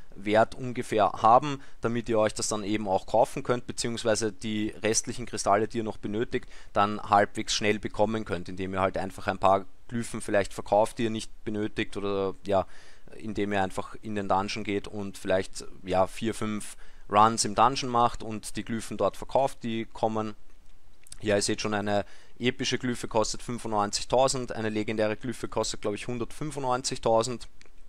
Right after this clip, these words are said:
und ein Buch kostet auch hundertfünfundneunzigtausend,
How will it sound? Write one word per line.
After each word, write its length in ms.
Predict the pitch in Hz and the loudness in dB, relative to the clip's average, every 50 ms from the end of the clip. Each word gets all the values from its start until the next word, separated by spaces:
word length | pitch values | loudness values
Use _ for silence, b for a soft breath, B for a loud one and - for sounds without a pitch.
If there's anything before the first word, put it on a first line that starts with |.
| - - - - - - - - - | -10 -10 -10 -10 -10 -10 -10 -8 -4
und 320 | - 113 113 110 110 - | -2 -2 0 -2 -2 0
ein 180 | 110 107 107 101 | 0 0 0 0
Buch 320 | - 117 123 127 - - - - | -2 -2 -2 -2 -4 -4 -8 -2
kostet 400 | - - 110 107 - - 113 - | 2 2 4 4 2 0 -2 0
auch 260 | - 117 139 147 - | 0 0 0 0 -2
hundertfünfundneunzigtausend, 1200 | - 156 151 - - - 135 127 - 123 117 113 110 110 - 123 - - 110 101 107 - 113 107 | -2 -2 -2 -4 -4 -4 -6 -6 -4 0 0 2 2 0 -2 -4 -2 0 2 2 2 2 -2 -4